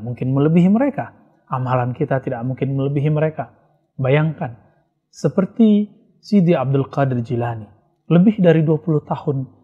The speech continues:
beliau sholat subuh, itu dengan wuduknya sholat Isya. Artinya setelah Isya beliau tidak tidur lagi. Beliau zikir, zikir, zikir,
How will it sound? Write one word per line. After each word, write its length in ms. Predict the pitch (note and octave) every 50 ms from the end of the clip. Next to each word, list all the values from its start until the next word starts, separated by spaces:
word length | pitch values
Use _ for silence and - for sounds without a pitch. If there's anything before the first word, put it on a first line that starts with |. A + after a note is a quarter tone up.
| _ _
beliau 400 | - D3+ D3+ D#3+ D#3+ D#3 D3+ D3
sholat 400 | - - - F3 F#3 G3 F#3 F#3+ - _ _ _ _ _ _ _
subuh, 560 | - - - G3+ E3+ D#3 D#3 C#3 - - - _ _ _ _ _ _ _ _ _ _
itu 320 | A3+ G#3 G#3+ - A3 G3
dengan 480 | E3 D#3 D#3+ D#3 D#3 E3 E3 E3 E3 E3+ - _ _ _ _ -
wuduknya 480 | D#3+ D#3+ D3+ E3 G#3+ A3+ D#3 C#3 B2 -
sholat 240 | - C3 B2 B2+ -
Isya. 320 | B2 - - C#3 - - _ _ _ _ _ _ _ _ _ _ -
Artinya 400 | C3+ B2+ - - D#3+ D#3 E3 D#3+
setelah 480 | - - E3 - - F#3+ F#3+ D#3+ E3 G#3+
Isya 400 | G3+ E3 - - D#3+ E3 - -
beliau 240 | D3+ D3+ D#3 D#3+ D#3
tidak 240 | - D#3+ E3+ E3+
tidur 320 | - F#3 E3 D#3 C3+ A#2+ A2
lagi. 240 | G#2+ G#2+ A2 G#2+ - _ _ _ _ _ _ _ _ _ _ _
Beliau 240 | - C#3 A#2 A#2 A2+
zikir, 480 | A2+ C3+ C#3 C3+ - C3+ B2 A#2+ A#2 B2 B2
zikir, 400 | C3+ C#3 C#3 - C#3+ C3 A#2+ A#2+ A#2+
zikir, 400 | B2+ C3+ B2+ - C#3+ C3 B2+ B2+